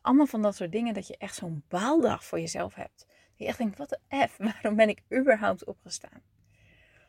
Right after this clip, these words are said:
Dat is momentum wat zich opbouwt. Het, het stapelt op. Alles stapelt op. Maar positief momentum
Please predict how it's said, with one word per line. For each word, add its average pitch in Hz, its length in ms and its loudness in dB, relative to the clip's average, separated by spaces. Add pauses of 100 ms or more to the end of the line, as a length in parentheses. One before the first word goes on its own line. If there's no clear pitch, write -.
(140)
Dat 202 200 -8
is - 260 4
momentum 196 720 0
wat 190 200 -4
zich - 320 -8
opbouwt. - 680 -4 (800)
Het, - 140 -16 (400)
het - 160 -18
stapelt 262 680 -2 (140)
op. 208 200 -4 (440)
Alles 240 340 2
stapelt - 440 -8
op. - 220 -8 (560)
Maar 196 140 -6
positief 247 580 0
momentum 180 640 -6